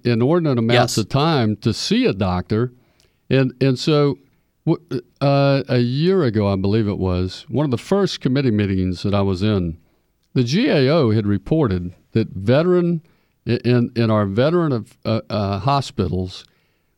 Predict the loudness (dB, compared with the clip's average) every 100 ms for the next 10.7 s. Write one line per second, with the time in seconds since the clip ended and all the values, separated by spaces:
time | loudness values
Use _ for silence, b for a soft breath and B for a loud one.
0 | -4 -2 2 2 2 0 0 0 2 0
1 | 0 0 0 0 -2 0 -2 -2 -2 -2
2 | 0 0 2 0 0 0 0 0 0 0
3 | 0 -2 0 0 0 -4 -6 -8 -12 _
4 | _ _ _ -2 -2 -2 0 2 2 2
5 | 2 2 2 2 0 -4 -8 _ _ -4
6 | -2 0 0 0 2 2 2 0 -2 -8
7 | _ -2 2 2 2 2 0 -4 -6 0
8 | 2 2 2 2 0 0 2 0 -2 -2
9 | 0 0 0 0 0 0 0 0 0 0
10 | -2 -4 -2 0 0 0